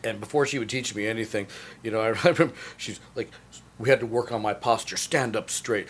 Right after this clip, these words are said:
s-, make your eyes sparkle, do this, do that. I hadn't even opened my mouth, and just, like, all the, you know, but, but, you know, she, she showed me a, a, a lot of s-,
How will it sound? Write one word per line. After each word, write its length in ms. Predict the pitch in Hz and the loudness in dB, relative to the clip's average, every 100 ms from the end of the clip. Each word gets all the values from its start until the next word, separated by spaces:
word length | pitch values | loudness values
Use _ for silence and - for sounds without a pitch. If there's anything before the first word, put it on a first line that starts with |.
| - | -12
s-, 240 | - - - | -6 -6 -6
make 280 | 110 151 151 | 2 4 4
your 160 | 151 151 | -2 2
eyes 280 | 117 110 - | 2 2 0
sparkle, 580 | - - 104 - 85 - | 0 2 2 0 -10 -6
do 160 | 170 135 | -4 0
this, 240 | 123 - | 0 -2
do 220 | - 160 | -2 2
that. 220 | 139 117 - - - | 4 4 0 -10 0
I 60 | |
hadn't 180 | 131 160 | 2 4
even 180 | 131 - | 2 0
opened 280 | 147 135 120 | 0 2 2
my 120 | 113 | 4
mouth, 320 | 123 113 - | 6 4 2
and 80 | 107 | -8
just, 160 | 113 | -2
like, 140 | 113 113 | 0 2
all 140 | 120 | 0
the, 180 | 123 117 | -2 -4
you 60 | 123 | -6
know, 100 | 110 | -4
but, 160 | 120 - - - - | -6 -6 -18 -20 2
but, 200 | 139 110 - - | 2 2 -8 -12
you 100 | 110 | -8
know, 60 | |
she, 260 | 101 139 123 - | -6 -6 -8 -8
she 160 | 110 | -6
showed 240 | 123 156 139 | 0 2 2
me 80 | 123 | 0
a, 100 | 104 | 0
a, 340 | 98 95 92 95 - - - - - - | -4 -6 -10 -12 -20 -20 -18 -18 -20 -4
a 40 | 113 | 4
lot 160 | 127 | 4
of 60 | 113 | 4
s-, 160 | - | -4